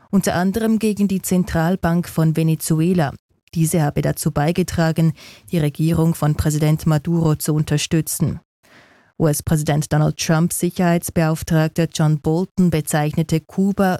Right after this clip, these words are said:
Venezuela und Nicaragua als die drei Handlanger des Sozialismus.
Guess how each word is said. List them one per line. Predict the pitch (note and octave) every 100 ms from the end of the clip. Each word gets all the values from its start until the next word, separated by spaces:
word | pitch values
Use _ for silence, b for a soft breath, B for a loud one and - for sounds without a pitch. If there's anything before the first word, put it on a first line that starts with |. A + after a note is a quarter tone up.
| -
Venezuela | F3+ E3+ D#3+ - D#3+ D#3+ F#3 F#3+
und | D#3 D3+ -
Nicaragua | D#3 - D3 D3+ E3+ F#3+ E3+ E3 - B B B B
als | - E3+
die | -
drei | F#3 E3+ E3
Handlanger | E3+ D#3+ F#3 F#3+ F3 F3 E3
des | D#3 -
Sozialismus. | D#3+ - E3 D3+ F#3 - D3 - -